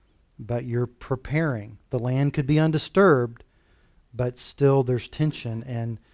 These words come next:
you're preparing for what could happen down the future. So that would be the best way to understand these, uh, two statements. And then we see from First Kings fifteen ten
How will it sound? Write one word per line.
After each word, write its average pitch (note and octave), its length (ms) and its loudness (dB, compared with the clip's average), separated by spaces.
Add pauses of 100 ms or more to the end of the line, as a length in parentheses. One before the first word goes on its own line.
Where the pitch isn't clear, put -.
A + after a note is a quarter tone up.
(400)
you're A#2 360 -2
preparing D3 720 0
for C3 180 -4
what C3 320 0 (280)
could D3 240 4
happen B2 440 -2
down A#2 440 -4 (100)
the A#2+ 160 -12
future. A#2 500 -12 (440)
So - 140 -14
that G#3 160 10
would G#3+ 100 6
be F3+ 80 6
the D3 120 6
best D3 260 4
way C#3+ 100 6
to C3+ 160 2
understand C3 720 -2 (520)
these, B2 380 -4 (340)
uh, A#2 180 -6
two C3 240 -6
statements. A#2+ 640 -10 (1400)
And E3+ 120 6
then A3 140 6
we A3 80 6
see G3 300 2
from C#3+ 560 2 (460)
First - 280 2
Kings D#3+ 280 2
fifteen D#3 500 0
ten B2+ 640 -2